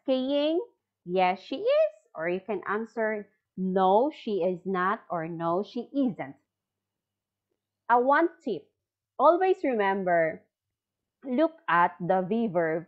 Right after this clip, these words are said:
in the informing of question. The,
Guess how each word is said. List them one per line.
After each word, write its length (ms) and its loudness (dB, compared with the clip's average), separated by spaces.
in 240 -6
the 160 -2
informing 560 -4
of 240 -12
question. 400 -8
The, 160 0